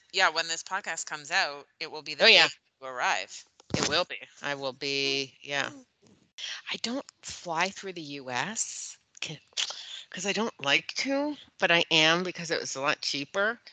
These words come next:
Speaker 2: So I
Speaker 1: Oh,
Speaker 2: said,
Speaker 1: yeah.
Speaker 2: "Fine, okay, I'll try it." And it's an overnight flight. So
Speaker 1: Uh, so you fly from Lima to somewhere in the States overnight, and then you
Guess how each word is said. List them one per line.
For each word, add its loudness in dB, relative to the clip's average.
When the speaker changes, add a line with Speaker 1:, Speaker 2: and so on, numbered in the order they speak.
Speaker 2:
So 0
I 6
Speaker 1:
Oh, -
Speaker 2:
said, 0
Speaker 1:
yeah. -6
Speaker 2:
"Fine, 12
okay, 6
I'll 4
try -2
it." 0
And -2
it's -6
an -4
overnight -4
flight. -8
So 4
Speaker 1:
Uh, 8
so 0
you 6
fly 8
from -6
Lima 0
to -8
somewhere -4
in -2
the -6
States 0
overnight, 2
and -6
then 0
you 4